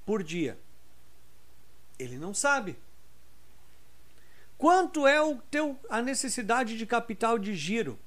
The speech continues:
por mês? Não sabe. Quanto é o custo fixo, custo direto e indireto,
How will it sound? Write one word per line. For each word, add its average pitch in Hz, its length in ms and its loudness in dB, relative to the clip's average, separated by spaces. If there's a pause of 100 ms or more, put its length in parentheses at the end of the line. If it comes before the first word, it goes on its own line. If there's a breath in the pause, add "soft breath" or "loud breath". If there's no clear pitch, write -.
por 208 160 2
mês? 180 540 0 (640)
Não 127 240 -4
sabe. 233 480 6 (2250)
Quanto 320 440 8
é 269 100 10
o 262 80 6
custo 262 680 2 (600)
fixo, 226 680 4 (100)
custo 240 340 2
direto 202 560 4
e 202 60 4
indireto, 185 640 2